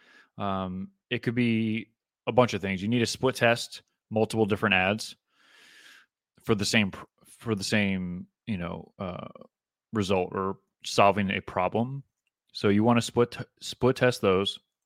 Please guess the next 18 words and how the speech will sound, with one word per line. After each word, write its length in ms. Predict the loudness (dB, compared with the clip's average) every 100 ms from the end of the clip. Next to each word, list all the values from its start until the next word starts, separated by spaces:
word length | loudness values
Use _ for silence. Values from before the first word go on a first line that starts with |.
| _ _ _ _ _ _
And 140 | -6 2
then 300 | 4 4 2
I 120 | 2
would 200 | 2 0
say 520 | -2 0 2 2 0
once 320 | -2 -2 -2
you 80 | -2
split 300 | -4 -4 -4
test 480 | 0 0 0 -6 -12
ten 340 | -2 2 2
to 80 | 0
fifteen 440 | -4 -6 -4 -2 0
different 340 | -2 -2 0
ads, 360 | 2 2 0 -2
different 320 | -4 -4 -2
thumbnails, 560 | 0 2 2 0 -2
different 300 | -4 -6 -4
videos, 480 | -2 -2 0 0 -4